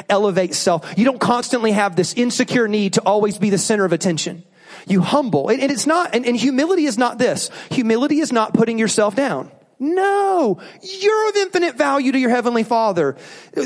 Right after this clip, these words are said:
Humbling yourself isn't about putting yourself down. Sometimes we do that and it's fun. Sometimes we do that and it's a joke. We kind of joke and make fun of ourselves and put ourselves down. That's fine.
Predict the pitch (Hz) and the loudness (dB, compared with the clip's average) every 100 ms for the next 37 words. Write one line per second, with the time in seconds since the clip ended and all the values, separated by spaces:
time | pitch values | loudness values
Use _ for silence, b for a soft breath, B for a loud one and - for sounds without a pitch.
0 | - 202 359 440 427 339 254 302 277 254 | -2 0 2 2 0 0 0 0 0 0
1 | 240 220 202 269 240 226 220 190 170 285 | 0 0 0 0 0 0 0 0 0 0
2 | 285 277 381 359 233 202 214 220 233 170 | 0 0 0 2 2 0 2 0 0 -4
3 | - 185 190 190 214 214 190 180 185 180 | 0 0 2 0 0 0 0 2 2 0
4 | 170 170 165 165 165 - 170 151 151 139 | -2 0 2 0 -2 -2 -2 0 -2 0
5 | 156 156 160 151 156 151 151 147 151 170 | -4 -2 -2 0 -2 0 -2 -2 -2 0
6 | 160 165 156 135 143 143 135 b b 381 | 0 0 0 0 -2 -2 -8 b b -4
7 | - - 151 143 180 | -2 -2 -2 -2 -6